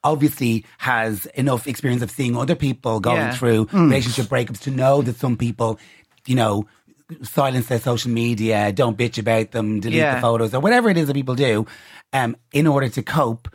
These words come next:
Speaker 1: Because you're not just coping with your feelings not being reciprocated, you're also trying to manage your, the ego fallout, how
Speaker 2: Yeah.
Speaker 1: you look to the community 'cause you're the one who was left.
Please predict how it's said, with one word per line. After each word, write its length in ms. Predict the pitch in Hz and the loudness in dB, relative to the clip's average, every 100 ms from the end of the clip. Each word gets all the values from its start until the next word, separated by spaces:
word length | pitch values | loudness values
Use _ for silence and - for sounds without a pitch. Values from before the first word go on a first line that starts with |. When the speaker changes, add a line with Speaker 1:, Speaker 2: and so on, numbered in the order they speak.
| - | -6
Speaker 1:
Because 260 | - 220 185 | -2 0 2
you're 80 | 196 | 0
not 140 | 294 | 0
just 140 | 226 | -4
coping 400 | - 185 160 151 | -6 -6 -2 -2
with 340 | 139 123 147 127 | -2 -4 -10 -2
your 180 | 143 135 | 0 0
feelings 720 | - 143 143 131 113 110 - - - | -2 0 0 0 0 -2 -6 -18 -2
not 260 | 135 131 | 0 0
being 160 | 135 120 | 0 0
reciprocated, 840 | 110 - 147 143 - 113 95 92 - - | 0 -2 -2 -4 -2 -2 -2 -6 -12 -16
you're 140 | - 156 | -2 0
also 240 | 247 - | 2 0
trying 180 | 165 151 | 0 0
to 120 | 135 | 2
manage 500 | 120 120 117 110 98 - - _ | 2 2 2 0 -2 -8 -20 _
your, 160 | 123 | -6
the 220 | 127 127 - | -4 -6 -4
ego 340 | 160 170 139 113 | 4 4 4 0
fallout, 560 | - 127 123 90 - - - | 0 0 2 0 -6 -20 -4
how 160 | 160 | -2
Speaker 2:
Yeah. 160 | 147 131 | 0 2
Speaker 1:
you 220 | 165 220 | 6 8
look 360 | 185 170 - - | 6 2 -2 -8
to 100 | 131 | -6
the 80 | |
community 500 | 143 - 139 123 117 107 | -4 -2 0 0 -2 -4
'cause 200 | 123 107 | -4 -4
you're 240 | 120 131 | -4 -4
the 100 | 123 | -4
one 160 | 107 101 | -4 -4
who 60 | |
was 120 | 95 107 | -4 -2
left. 240 | 110 - | -2 -4